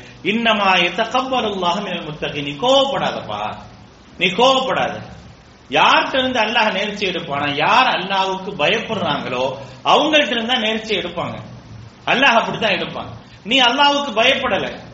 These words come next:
உன்னுடைய நேர்ச்சியில ஒரு நியாயம் இல்ல, ஒரு நீதி இல்ல, உன்னுடைய கோரிக்கையில ஒரு நியாயம் இல்லாதப்ப எப்படி அல்லாஹ் ஏத்துக்குவான்?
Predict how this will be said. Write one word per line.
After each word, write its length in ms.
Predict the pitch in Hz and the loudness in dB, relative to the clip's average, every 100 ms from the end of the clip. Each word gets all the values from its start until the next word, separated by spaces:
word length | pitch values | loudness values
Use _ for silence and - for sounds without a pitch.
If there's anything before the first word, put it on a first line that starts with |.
| - - | -20 -8
உன்னுடைய 280 | 170 196 190 | -2 0 2
நேர்ச்சியில 640 | 214 262 262 254 240 262 | 4 2 2 0 2 2
ஒரு 120 | 240 202 | 2 0
நியாயம் 500 | 202 214 233 220 202 | 2 2 2 0 -4
இல்ல, 280 | 185 220 | -2 0
ஒரு 140 | 240 196 | 0 -2
நீதி 340 | 208 240 220 | 0 0 0
இல்ல, 320 | 190 175 214 | -2 0 0
உன்னுடைய 300 | 240 196 185 | 0 0 -2
கோரிக்கையில 640 | 180 220 277 269 233 233 240 | 0 4 4 4 0 -2 -2
ஒரு 100 | 196 | -4
நியாயம் 400 | 175 185 208 196 | -2 0 0 -2
இல்லாதப்ப 680 | 175 170 143 135 147 202 - - - | -4 -2 -2 0 2 2 0 -8 -4
எப்படி 340 | 202 277 285 | -2 0 2
அல்லாஹ் 400 | 220 214 196 175 | 2 2 2 0
ஏத்துக்குவான்? 640 | 170 160 131 123 135 107 | -4 -8 -6 -2 -2 -2